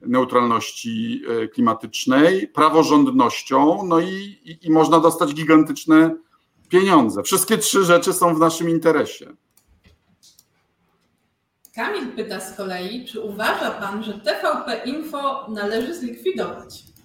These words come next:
Speaker 1: Tak, zgadzam się z Rafałem, bo to jest nie do odratowania. Tam po prostu nie ma dziennikarzy. To jest, e, to jest, e, e,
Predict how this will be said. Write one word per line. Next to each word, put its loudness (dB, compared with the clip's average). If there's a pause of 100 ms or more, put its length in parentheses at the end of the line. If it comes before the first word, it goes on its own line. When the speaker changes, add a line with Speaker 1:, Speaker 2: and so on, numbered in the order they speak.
(200)
Speaker 1:
Tak, 0
zgadzam -2
się -6
z -12 (180)
Rafałem, 2 (420)
bo 0
to 2
jest 2
nie 4
do 6
odratowania. 4
Tam 0
po -2
prostu -4
nie 6
ma 6
dziennikarzy. -2 (440)
To -2
jest, -2 (360)
e, -4
to 2
jest, -2
e, 0
e, -4